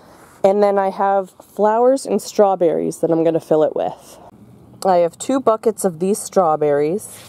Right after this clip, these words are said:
Blew My Mind Dwarf Morning Glory. All right, these light pink and dark pink little flowers. I can't pronounce that. There's two pots of those. All right, these are Golden Sphere Coreopsis.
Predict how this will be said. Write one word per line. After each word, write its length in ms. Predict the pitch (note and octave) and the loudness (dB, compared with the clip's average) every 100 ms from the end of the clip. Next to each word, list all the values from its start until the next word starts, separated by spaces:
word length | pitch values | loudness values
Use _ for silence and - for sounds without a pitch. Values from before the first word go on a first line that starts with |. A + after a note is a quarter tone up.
| - - - - - | -20 -20 -20 -10 -2
Blew 320 | D#3+ F3+ A3 | 4 6 6
My 220 | B3 A#3 | 2 0
Mind 480 | G#3 F3+ D#3 C#3+ - | 0 0 -2 -4 -6
Dwarf 440 | D3+ F3 F#3+ - | 2 4 2 0
Morning 440 | F3 F3 F3 D#3+ C#3+ | 0 2 4 0 0
Glory. 500 | C#3 C#3 C#2+ F#2+ G#3+ - - - | 0 0 0 0 -4 -12 -20 -16
All 0 | - | -6
right, 260 | F#2 - | -6 -4
these 300 | G#3 G#3 G3+ | -2 -2 0
light 340 | E3+ F3+ G3 - | 2 2 0 -4
pink 280 | A3+ G3 | -4 0
and 160 | F#3 D3+ | 0 0
dark 340 | E3 F3+ - | 0 0 -2
pink 340 | - G#3 F#3+ - | -4 -2 -2 0
little 220 | F3+ F#3+ | 0 0
flowers. 920 | - G3+ F#3+ F#3+ G3 G3+ G3+ - - - - - - | 0 -2 0 2 2 2 -2 -6 -16 -20 -20 -20 -14
I 220 | - E3+ E3+ | -2 -2 0
can't 260 | - F3 | -2 -4
pronounce 460 | - D#3 E3 E3+ - | 0 0 0 -4 -2
that. 320 | F3 F3+ - - - - - - - | 0 0 -2 -8 -20 -20 -20 -20 -12
There's 300 | F3 F3+ D#3+ | 0 2 0
two 240 | - A#3+ G#3+ | -6 -4 -2
pots 340 | - E3+ - | 0 -2 -2
of 180 | D#3 D#3 | -4 0
those. 600 | D#3 D3 C#3+ D3+ - - _ - - | 4 4 2 0 -6 -16 _ -6 0
All 80 | |
right, 180 | D#3 C#3+ | 2 2
these 340 | G3 G3 A#3 F3 | 0 2 2 2
are 140 | F3 | 0
Golden 440 | - F3 F3+ A3 | 2 0 2 0
Sphere 560 | G3+ - - G3 F#3 F3+ | -2 -6 0 4 6 4
Coreopsis. 1300 | - F3+ E3+ E3 F3 E3+ - - E2+ - - - - | 0 2 2 4 2 2 -8 -2 -2 -2 -12 -18 -20